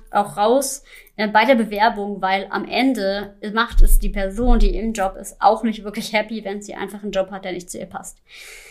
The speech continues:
Genau. In dem Sinne, ähm, ja, wie immer, seid mutig,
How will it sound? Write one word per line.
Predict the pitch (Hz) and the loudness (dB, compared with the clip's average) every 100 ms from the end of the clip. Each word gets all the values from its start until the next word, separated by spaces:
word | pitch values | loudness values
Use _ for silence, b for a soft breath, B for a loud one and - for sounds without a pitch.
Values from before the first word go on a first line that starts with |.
| B | B
Genau. | 226 175 - - | -2 -2 -4 0
In | |
dem | 226 277 | 4 4
Sinne, | 277 311 415 - - - b b _ | 2 4 2 0 -16 -20 b b _
ähm, | 226 233 247 240 170 - | 2 4 2 0 -4 0
ja, | 220 175 - | 4 4 2
wie | 196 | -4
immer, | 220 277 302 262 - 180 - _ - | 2 4 2 -2 -8 -10 -10 _ -2
seid | 196 196 | 2 4
mutig, | 277 320 330 | 4 4 0